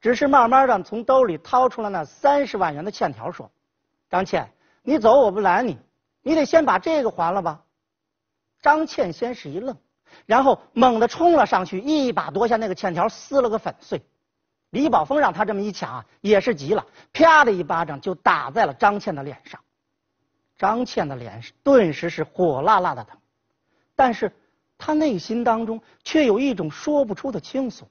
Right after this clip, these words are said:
因为三十万元的欠条没有了，现在自己再也不用受李宝峰的要挟了。可是正当张倩心里这么想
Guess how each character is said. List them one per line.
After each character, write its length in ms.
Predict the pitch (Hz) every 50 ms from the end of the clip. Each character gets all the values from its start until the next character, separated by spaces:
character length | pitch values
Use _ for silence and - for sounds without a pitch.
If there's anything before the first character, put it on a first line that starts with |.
| _ _ _ _ _ _ _ _ _ _ _ _ _
因 160 | - 285 311
为 100 | 294 311
三 280 | 302 311 - 320 320 311
十 100 | - 262
万 160 | 247 254 226
元 140 | 208 208 247
的 80 | 285 -
欠 180 | - 262 220
条 180 | 185 196 214 254
没 200 | 233 240 269 311
有 100 | 269 165 110 - -
了， 180 | 123 139 _ _ _ _ _ _ _ _ _ _ _ _ _ _
现 200 | - 254 247 226
在 200 | 247 233 202 202
自 200 | - 247 240 202
己 220 | 165 165 175 - _ _ _
再 260 | - 311 311 294 277
也 220 | 254 220 196 190 190
不 160 | 165 190 226
用 180 | 233 226 208 196
受 280 | - - 220 185 175
李 200 | 185 196 208 240
宝 200 | 208 208 170 156
峰 120 | 147 240 240
的 80 | 214 190
要 280 | 180 262 262 277 302 294
挟 220 | - - - 120
了。 240 | 101 110 110 - _ _ _ _ _ _ _ _ _ _ _ _ _ _ _
可 140 | - 151 135
是 280 | - - 175 165 139 - - - _ _
正 300 | - 269 247 226 196 170
当 320 | 160 196 190 196 196 202 190
张 240 | - 202 208 208 208
倩 220 | - 208 160 151
心 180 | - - 220 196
里 80 | 170
这 100 | 160 208
么 120 | 175 175 165
想 180 | - - -